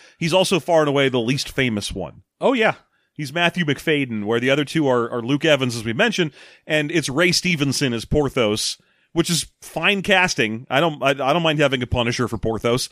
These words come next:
Speaker 1: Honestly, it would have been great if all three of them were Punishers.
Speaker 2: Get three Punishers
Speaker 1: Get
Speaker 2: in
Speaker 1: three
Speaker 2: here.
Speaker 1: Punishers.
Speaker 2: The
Speaker 1: We
Speaker 2: three
Speaker 1: got
Speaker 2: Punishers.
Speaker 1: Yeah, Aramis could be, uh, could be John Bernthal,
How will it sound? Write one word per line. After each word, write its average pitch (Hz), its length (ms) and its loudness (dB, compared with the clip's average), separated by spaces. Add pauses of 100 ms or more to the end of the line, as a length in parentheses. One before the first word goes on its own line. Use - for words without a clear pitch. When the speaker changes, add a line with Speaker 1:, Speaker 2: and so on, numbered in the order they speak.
(320)
Speaker 1:
Honestly, 196 300 0
it - 20 4
would 156 60 4
have 143 60 -2
been 143 100 -2
great 143 200 0
if 131 100 -4
all 131 100 2
three 135 180 -2
of 135 60 2
them 117 120 -2
were 101 80 -4
Punishers. 104 560 -4 (420)
Speaker 2:
Get 381 160 0 (240)
three 180 180 0
Punishers 185 520 0
Speaker 1:
Get 147 100 -4
Speaker 2:
in 131 60 -12
Speaker 1:
three 202 100 -4
Speaker 2:
here. 208 60 -6
Speaker 1:
Punishers. 233 360 0
Speaker 2:
The - 60 -2
Speaker 1:
We - 60 4
Speaker 2:
three 254 100 4
Speaker 1:
got 220 80 -2
Speaker 2:
Punishers. 233 400 4
Speaker 1:
Yeah, 170 240 4
Aramis 196 400 4
could 175 180 -2
be, 185 200 2
uh, 170 200 6
could 160 160 -2
be 165 280 0
John 165 260 2
Bernthal, 180 500 2